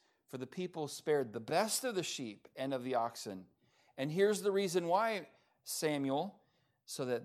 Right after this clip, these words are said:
we could sacrifice unto the Lord thy God. And the rest we have utterly destroyed."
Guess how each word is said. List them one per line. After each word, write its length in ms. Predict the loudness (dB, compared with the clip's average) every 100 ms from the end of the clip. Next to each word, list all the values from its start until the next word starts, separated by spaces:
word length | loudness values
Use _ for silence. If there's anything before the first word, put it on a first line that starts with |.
| -4
we 140 | -6
could 220 | -4 -6 -4
sacrifice 800 | 2 2 2 -4 0 0 0 -4
unto 180 | -4
the 100 | -2
Lord 300 | -2 -2 -2
thy 180 | -2 -4
God. 460 | -2 0 0 -4 -10 _ _ _ _ _ _ _ _ 2
And 160 | 4
the 60 | 6
rest 380 | 8 8 6 4
we 100 | 2
have 100 | 4
utterly 320 | 4 2 -2
destroyed." 580 | -4 -8 -2 0 0 -2